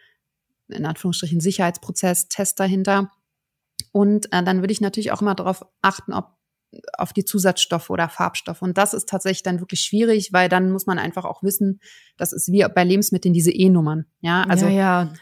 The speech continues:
Speaker 1: also zum Beispiel, was nicht
Speaker 2: Geht ja
Speaker 1: enthalten
Speaker 2: keiner
Speaker 1: sein
Speaker 2: durch.
Speaker 1: sollte, ist irgendwie Eisenoxid oder Aluminium. Aluminium hat die E einhundertdreiundsiebzig. Ja,
Speaker 2: Mhm.
Speaker 1: das weiß ich jetzt, weil ich's mir gerade rausgesucht <laughs> habe.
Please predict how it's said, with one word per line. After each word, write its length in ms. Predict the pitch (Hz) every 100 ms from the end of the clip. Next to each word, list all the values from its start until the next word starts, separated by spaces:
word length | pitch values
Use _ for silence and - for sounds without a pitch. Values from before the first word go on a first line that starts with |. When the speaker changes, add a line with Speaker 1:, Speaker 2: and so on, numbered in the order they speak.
| _
Speaker 1:
also 240 | 190 175 180
zum 160 | -
Beispiel, 260 | 185 180 185
was 160 | 180
nicht 140 | 202 196
Speaker 2:
Geht 20 |
ja 60 | -
Speaker 1:
enthalten 260 | - 185
Speaker 2:
keiner 80 | 190
Speaker 1:
sein 120 | 180
Speaker 2:
durch. 100 | 170
Speaker 1:
sollte, 200 | 170 170
ist 120 | - 190
irgendwie 240 | 175 185
Eisenoxid 920 | 180 185 190 - 180 - - 180 180
oder 240 | 180 180 -
Aluminium. 600 | 190 196 196 202 185 165
Aluminium 520 | 180 185 196 220 196
hat 160 | 190 185
die 100 | -
E 260 | 196 202 -
einhundertdreiundsiebzig. 1200 | 180 190 180 170 - 160 156 170 - - - - _ _ _ - -
Ja, 280 | 202 165 165
Speaker 2:
Mhm. 40 |
Speaker 1:
das 180 | 170 151
weiß 240 | 190 240 226
ich 100 | 202
jetzt, 200 | 190 -
weil 80 |
ich's 100 | 175
mir 80 | 190
gerade 200 | 180 175
rausgesucht 540 | 165 185 - 214 233 -
<laughs> 80 |
habe. 160 | 330 370